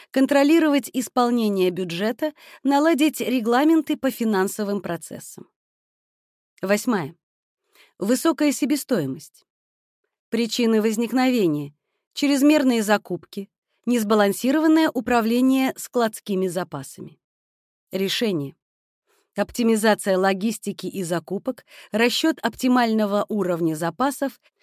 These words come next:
внедрение A B C X Y Z анализа. Девятое. Высокие налоги и штрафы от госорганов. Причины возникновения.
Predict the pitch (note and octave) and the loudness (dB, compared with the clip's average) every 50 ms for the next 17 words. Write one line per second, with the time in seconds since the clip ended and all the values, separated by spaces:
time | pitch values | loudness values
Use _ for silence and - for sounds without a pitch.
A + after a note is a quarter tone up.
0 | _ _ _ _ - G3+ A3+ A#3+ C4 C4+ G#3+ B3 D#4 E4+ E4+ D#4+ D#4 D4+ C#4+ C4 | _ _ _ _ -6 -4 0 2 2 2 2 4 6 6 6 6 6 4 4 2
1 | C4 B3 - - A#3+ B3+ B3 A#3 G3 F3 A3 A3 - - - - C4 D4+ D#4 - | 2 0 -2 -2 -2 0 0 0 -2 -2 -2 -4 -4 -6 -6 -4 -2 -2 -2 -2
2 | - - A3 A#3+ - - - A3 G#3+ G#3+ G#3 G3 E3+ G3+ G#3+ G#3+ - F#3+ F3 E3 | -4 -4 -6 -6 -6 -8 -4 -2 -2 0 -2 -2 -4 -4 -4 -4 -4 -4 -4 -4
3 | D3 C3+ B2+ - D3 - - - _ _ _ _ _ _ _ _ _ _ _ _ | -4 -6 -10 -12 -16 -18 -20 -20 _ _ _ _ _ _ _ _ _ _ _ _
4 | _ _ _ _ _ _ _ _ _ - F#3 G3 A#3+ A#3+ B3 A3+ F#3 E3 - - | _ _ _ _ _ _ _ _ _ -10 -6 -2 0 0 2 2 0 -2 -4 -12
5 | C3+ D3+ - _ _ _ _ _ _ _ _ _ _ _ _ _ - D#3 D#3 F#3 | -16 -16 -18 _ _ _ _ _ _ _ _ _ _ _ _ _ -8 -4 -4 -4
6 | F3+ - C4+ D#4+ C4 D#4+ E4 E4 D#4+ E4+ E4+ D#4+ C4+ C4 D4 C4+ A#3+ D#4 D#4 - | 0 0 0 0 2 4 4 6 6 6 6 6 4 4 2 2 2 0 0 0
7 | - D4+ C4 - - - A3+ A3 G#3+ A#3 A3 - D4 C4+ - - A#3 A3+ G3+ F3 | -2 -4 -4 -4 -4 -4 0 0 0 0 0 -2 -6 -4 -4 -4 -4 -4 -4 -4
8 | G3 G#3+ G#3 - - G#3 F3+ D3 C3+ D3 C3+ C3+ - - _ _ _ _ _ _ | -4 -4 -4 -4 -4 -4 -4 -4 -4 -8 -10 -10 -12 -16 _ _ _ _ _ _
9 | _ _ _ _ _ _ _ _ _ - A3+ A3 G#3+ - - A3 G#3 G#3 G3+ F#3+ | _ _ _ _ _ _ _ _ _ -4 -2 -2 -2 -2 -2 0 2 2 2 0
10 | G#3 F#3+ A3 A3 - - A#3 A#3 A#3 G#3 G3 D3+ C#3+ C#3+ C#3+ - | 0 -2 -4 -4 -4 -4 -4 -2 -2 -2 -2 -2 -2 -4 -6 -10